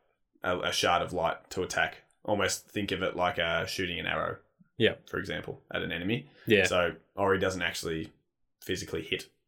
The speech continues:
Speaker 1: uh,
Speaker 2: No.
Speaker 1: or anything. Um, so,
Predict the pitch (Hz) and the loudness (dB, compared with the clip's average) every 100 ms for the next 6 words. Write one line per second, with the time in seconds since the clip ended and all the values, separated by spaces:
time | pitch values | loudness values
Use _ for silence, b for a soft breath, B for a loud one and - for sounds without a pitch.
0 | _ _ _ - - 110 92 - 85 85 | _ _ _ -6 4 4 4 -2 -8 -6
1 | 120 143 b b b b - 101 95 92 | -6 -8 b b b b 4 8 8 6
2 | 92 90 - _ _ _ _ - - 90 | 0 -2 -8 _ _ _ _ -4 0 2
3 | 82 | 2